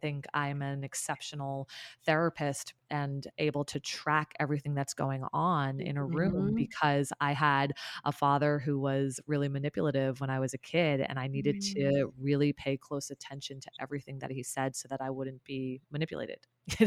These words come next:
Speaker 1: know, it's like,
Speaker 2: Yeah.
Speaker 1: so yeah,
Speaker 2: Yeah.
Speaker 1: right? Like, there's my gift. It came from this place. But we don't want to romanticize gifts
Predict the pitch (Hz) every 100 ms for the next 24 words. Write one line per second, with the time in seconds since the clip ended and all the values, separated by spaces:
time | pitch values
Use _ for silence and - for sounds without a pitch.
0 | - 226 - - 185 190 - - - -
1 | 180 170 - 131 208 - 233 147 156 151
2 | 147 143 160 170 165 151 147 - 196 180
3 | 131 - - - 170 190 220 - 147 135
4 | 131 - _ 240 98 - - - - -
5 | 170 - 180 190 214 269 180 160 165 160
6 | - - 165 151 147 151 160 170 160 -
7 | 139 135 135 135 135 - - _ - 156
8 | - 202 202 - -